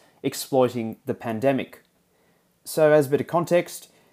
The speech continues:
malicious cyber actors have been using the fear and confusion of populations regarding covid nineteen against them to steal their personal information, such as financial and health details.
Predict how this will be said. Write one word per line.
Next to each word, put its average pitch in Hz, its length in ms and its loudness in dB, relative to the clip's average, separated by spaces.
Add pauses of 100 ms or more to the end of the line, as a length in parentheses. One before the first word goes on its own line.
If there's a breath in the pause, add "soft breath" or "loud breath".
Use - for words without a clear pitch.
(140 soft breath)
malicious 190 480 4
cyber 160 320 2
actors 147 500 -2
have 139 220 -4
been 135 180 -2
using 139 380 2
the 131 60 -6
fear 147 480 2
and 135 140 -6
confusion 143 760 -2 (220 soft breath)
of 135 200 -2
populations 135 840 0
regarding 117 420 0
covid 110 380 -4
nineteen 113 680 -4 (340 soft breath)
against 202 460 0
them 98 320 -4
to 143 100 -4
steal 117 380 0
their 117 220 0
personal 104 500 -6
information, 127 680 -6 (260 soft breath)
such - 220 -6
as 127 180 -2
financial 110 640 -4
and 117 160 -8 (120)
health 104 320 -4 (200)
details. 120 680 -2